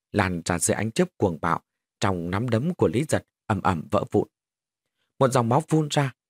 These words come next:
toàn thân Tông Kiệt Khánh lùi về phía sau mười mấy bước, mới thất thả thất thểu mà đứng lại được. Trong con mắt hắn rõ ràng hiện lên vài tia kỳ quái.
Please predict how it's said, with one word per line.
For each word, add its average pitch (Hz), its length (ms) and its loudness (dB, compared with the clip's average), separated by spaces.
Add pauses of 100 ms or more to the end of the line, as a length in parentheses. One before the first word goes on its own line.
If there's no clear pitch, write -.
(280)
toàn 139 140 2
thân 143 200 2
Tông 139 180 0
Kiệt 92 200 2
Khánh 147 260 -2
lùi 85 220 2
về 78 180 2
phía 127 100 4
sau 95 260 -2 (260)
mười 92 260 0
mấy 98 140 2
bước, 165 240 0 (420)
mới 113 120 4
thất 151 200 0
thả 82 220 -2
thất - 240 -4
thểu 80 240 0 (120)
mà 90 100 2
đứng 117 200 0
lại - 140 -4
được. 90 220 -4 (840)
Trong 117 120 2
con 110 160 2
mắt 135 160 0
hắn 117 260 -2
rõ 123 260 0
ràng 82 220 -4 (320)
hiện 127 120 4
lên 156 160 2
vài 92 140 0
tia 131 160 2
kỳ 87 280 -4
quái. 139 280 0